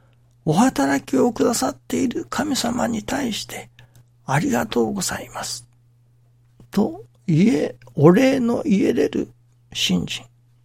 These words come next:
がいりますね。しかし、私どもの心の中には、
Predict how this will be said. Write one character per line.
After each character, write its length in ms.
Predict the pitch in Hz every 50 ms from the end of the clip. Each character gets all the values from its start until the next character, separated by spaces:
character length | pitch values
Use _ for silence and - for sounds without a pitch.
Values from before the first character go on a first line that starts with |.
| _ _ _ _ _ _ _ _ _ _ _ _ _ _ -
が 320 | - 143 - 185 - - _ _ _ _ _ _ _ _ _ _ _ _ _
い 60 | 147
り 140 | 123 - -
ま 140 | 165 143 143
す 160 | - - -
ね。 240 | 143 170 202 208 - _ _ _ _ _ _ _ _ _ _ _ _ _ _ _ _ _ _ -
し 120 | - -
か 140 | - - -
し、 180 | - - - - _ - - - - - - _
私 500 | 127 120 - 160 160 - - - - 202
ど 120 | 196 185 165
も 120 | 156 143
の 160 | 143 143 143
心 380 | - - - - - 160 170 170
の 140 | 175 175 180
中 260 | 185 185 - - -
に 100 | 95 98
は、 220 | - 131 - -